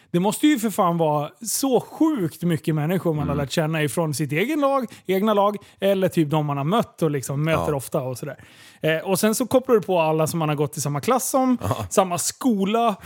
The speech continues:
Speaker 1: samma, alltså förstår du hur mycket människor vi har kommit i kontakt
Speaker 2: Ja,
Speaker 1: med
Speaker 2: jag
Speaker 1: under
Speaker 2: tror fan att corona sprider sig som jävla löpeld, liksom.
Speaker 1: Exakt. <laughs> Ska alla slicka på varandra och det är för jävligt, alltså.
Speaker 2: Ja. Ja,
Speaker 1: Ja, men
Speaker 2: det
Speaker 1: det, det är sjukt vad mycket människor man stöter ihop med. Och en del människor, då
Speaker 2: Mm.
Speaker 1: bara så här,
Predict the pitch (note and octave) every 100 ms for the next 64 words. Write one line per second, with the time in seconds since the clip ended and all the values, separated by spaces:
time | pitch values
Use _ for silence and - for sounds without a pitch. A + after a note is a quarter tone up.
0 | - - G#3 G#3+ B3 G3 G3+ G#3+ - F4
1 | B3 G#3 G#3+ - F3+ G#3 G3 B3 D4 E3+
2 | D#3 D#3 E3 D#3 D#3+ - A2+ A2+ C3 B2+
3 | C3 C3 A2+ D3+ - G2 G#2 D#3 F#2 E2
4 | E2 C#2 F#2+ E2+ D#2+ D#2 E2+ E2 - A#3
5 | - C#4+ D#3 G#2+ F#3 - - A#4 - A3
6 | - C4 - B3 A3 A3 - G#3+ - G#3
7 | F#3+ F3 F3 F3 E3 E3 F3 F3 G3 G3
8 | G#3+ E3+ E3 D#4 B2+ C3 - G2 F#2+ F2
9 | - - - - _ E2 F#2 - G#3+ C#3
10 | A3 B3 A#3+ - D#4+ F#3+ F#3+ F3+ E3+ -
11 | E3+ D#3+ E3 D#3+ D#3 C3+ F3 D#3 F#3 B3
12 | E3 F3 A#3 A#3 A3 D#4+ F3 D#3+ D3+ C#3+
13 | D3 D#3 - F#2+ C4 B3 G3 F3 D3+